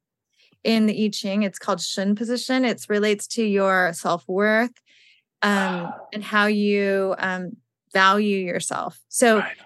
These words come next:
Speaker 1: you have those connections. So that's how I value myself. That's
Speaker 2: Oh.
Speaker 1: how I have, hold my self-esteem, but it's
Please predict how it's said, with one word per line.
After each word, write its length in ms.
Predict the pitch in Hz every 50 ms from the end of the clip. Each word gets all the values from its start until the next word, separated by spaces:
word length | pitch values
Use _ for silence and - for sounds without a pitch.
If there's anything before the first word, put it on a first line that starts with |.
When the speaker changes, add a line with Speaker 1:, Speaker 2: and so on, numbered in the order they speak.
| -
Speaker 1:
you 160 | 220 233 240
have 400 | 240 233 214 233 240 247 247 240
those 180 | 226 233 226 220
connections. 500 | - - 233 214 208 208 208 226 214 208
So 80 | - 214
that's 220 | 196 214 220 220
how 160 | - - 269 247
I 140 | 233 220
value 480 | 208 185 180 180 180 185 202 220 233 240
myself. 580 | 247 247 247 247 247 - - 262 240 240 240 - _ _
That's 240 | - 202 208 208 - - - -
Speaker 2:
Oh. 20 |
Speaker 1:
how 500 | - - 214 208 202 196 196 190 - - _ _ -
I 520 | - 185 185 185 185 185 180 185 180 170 - _ - - - _ _ _ _ _ _ _ _ _ _
have, 260 | - 208 220 226 214 190
hold 260 | 202 - 233 226 220 214
my 100 | 214 214
self-esteem, 640 | 208 - 208 202 - 214 202 - - 226 226 233 240
but 140 | 233 240 214
it's 220 | 220 208 - -